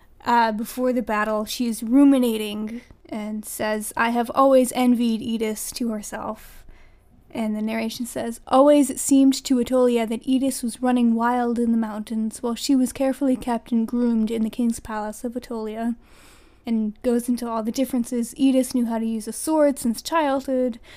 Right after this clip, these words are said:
how to ride a pony, she went on all the hunts, and her brother died of sickness and not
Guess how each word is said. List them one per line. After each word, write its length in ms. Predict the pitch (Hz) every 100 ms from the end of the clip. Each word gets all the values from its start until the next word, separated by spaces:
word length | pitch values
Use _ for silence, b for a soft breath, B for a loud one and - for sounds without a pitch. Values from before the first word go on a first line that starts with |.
| B B
how 180 | 254 233
to 100 | 226
ride 220 | 220 208
a 60 |
pony, 480 | - 302 311 294 285
she 200 | 277 -
went 280 | 254 240 226
on 100 | 226
all 220 | 220 214
the 60 | 214 -
hunts, 480 | 302 294 - - - b b b -
and 140 | 233
her 120 | 254
brother 320 | 269 277 247 240
died 240 | 240 226
of 120 | 220
sickness 540 | - 269 262 226 214 233
and 120 | 226
not 300 | 208 214